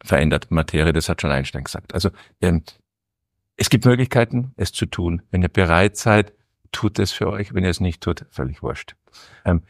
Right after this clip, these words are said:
in der bedingungslosen Liebe ist es so, äh, man kann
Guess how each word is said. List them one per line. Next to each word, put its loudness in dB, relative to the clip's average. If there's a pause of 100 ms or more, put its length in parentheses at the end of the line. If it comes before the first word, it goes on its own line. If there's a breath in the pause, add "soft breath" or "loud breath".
(120)
in 0
der 2
bedingungslosen 4
Liebe 6
ist 2
es 0
so, 0 (300 loud breath)
äh, 0
man 2
kann 2